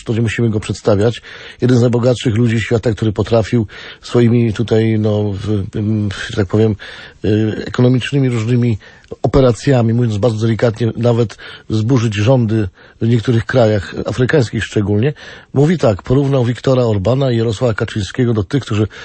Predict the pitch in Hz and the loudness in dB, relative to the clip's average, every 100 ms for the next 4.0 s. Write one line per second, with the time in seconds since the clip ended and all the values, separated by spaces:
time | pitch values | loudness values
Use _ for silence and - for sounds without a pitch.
0 | - - - 151 - 143 - 127 117 - | -18 -18 -2 0 0 -2 2 2 2 0
1 | 131 - 151 - 143 113 117 110 131 120 | -4 -2 -4 -2 0 2 2 2 0 2
2 | 98 - - 120 131 123 104 120 110 117 | 2 0 -2 -2 0 -2 -2 0 0 0
3 | 123 113 - 117 - 113 104 151 135 127 | 0 0 -2 -2 0 0 2 0 -2 -4